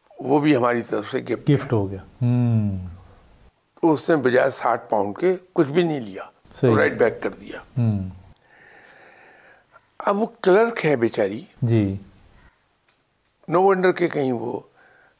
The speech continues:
Speaker 1: डेली वेजे-, wages पर ही हो।
Speaker 2: जी, जी।
Speaker 1: लेकिन उसके पास ये authority है।
Speaker 2: हम्म।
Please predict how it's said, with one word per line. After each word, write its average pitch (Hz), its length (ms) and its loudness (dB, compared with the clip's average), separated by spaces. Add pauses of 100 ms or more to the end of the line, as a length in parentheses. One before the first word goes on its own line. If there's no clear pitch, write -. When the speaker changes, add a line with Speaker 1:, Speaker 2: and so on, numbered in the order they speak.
(100)
Speaker 1:
डेली 139 460 2
वेजे-, 131 480 2
wages 120 560 0
पर 101 200 0
ही 104 80 -6
हो। 131 100 2
Speaker 2:
जी, 165 160 6
जी। 104 280 -2 (1600)
Speaker 1:
लेकिन 165 460 2
उसके 170 260 -2
पास 165 440 0
ये 147 100 4
authority 120 640 0
है। 101 400 -4
Speaker 2:
हम्म। 131 920 4